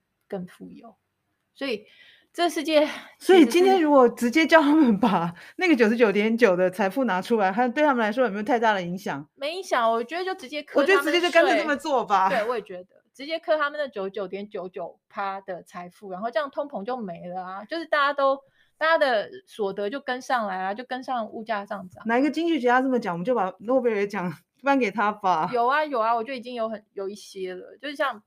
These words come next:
Speaker 1: 皮凯提，法国人的皮凯提，他很早以前就说应该是跨国富人税。就是，唉，可是问题是权力也在他们同一群人手中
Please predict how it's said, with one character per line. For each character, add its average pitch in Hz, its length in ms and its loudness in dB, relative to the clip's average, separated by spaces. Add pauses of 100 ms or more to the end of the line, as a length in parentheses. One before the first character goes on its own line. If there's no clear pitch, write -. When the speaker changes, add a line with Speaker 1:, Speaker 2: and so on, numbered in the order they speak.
Speaker 1:
皮 214 140 -20
凯 196 300 -10
提， - 240 -20 (440)
法 226 120 -4
国 185 140 -14
人 180 80 -12
的 196 80 -10
皮 - 140 -20
凯 - 100 -16
提， - 80 -2
他 277 80 4
很 311 100 -2
早 208 200 0
以 185 40 -6
前 185 200 -10
就 233 120 -6
说 233 160 -8
应 226 80 -8
该 226 200 -4
是 220 80 -8
跨 202 240 -8
国 185 240 -16
富 180 180 -18
人 175 220 -16
税。 - 320 -20 (680)
就 - 120 -10
是， 311 240 -10
唉， - 320 -20 (480)
可 214 100 -8
是 294 80 -4
问 370 140 0
题 247 100 -4
是 247 320 -8 (560)
权 208 260 -2
力 233 200 -6
也 175 100 -8
在 190 180 -6
他 185 120 -12
们 180 240 -14
同 180 200 -10
一 202 80 -8
群 180 200 -14
人 175 160 -20
手 - 160 -20 (100)
中 208 300 -20